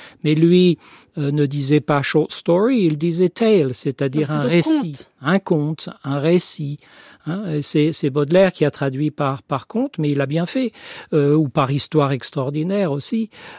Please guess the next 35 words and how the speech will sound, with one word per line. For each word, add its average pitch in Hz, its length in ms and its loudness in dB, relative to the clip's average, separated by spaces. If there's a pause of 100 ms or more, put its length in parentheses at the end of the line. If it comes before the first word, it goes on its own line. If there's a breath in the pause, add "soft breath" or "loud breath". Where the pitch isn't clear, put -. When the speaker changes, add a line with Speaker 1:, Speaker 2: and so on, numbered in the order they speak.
(180)
Speaker 1:
Euh, 151 320 -4
mais 165 220 -2
à 180 80 2
la 190 80 4
question 233 360 0
de 220 100 2
savoir 208 420 2
s'il 196 260 0
est 196 80 6
fantastique, 196 880 0 (440 soft breath)
euh, 165 520 0
on 170 100 -2
pourrait 180 380 0
dire 175 280 0
non, 185 580 0 (100)
je 160 180 -6
veux 160 140 0
dire 156 200 -2
pas 170 160 0
tout - 220 -6
à 185 80 0
fait 185 180 -2
à 175 60 2
la 170 140 2
manière 170 520 2
d'un, 143 280 -2 (360 loud breath)
d'un 151 140 -2
Todorov 165 680 2
po-, 165 160 -4
posant, 156 680 -2
euh, 139 180 0
son - 260 -8
diagnostic 151 840 -2
sur, 143 400 -4
euh, 135 220 -4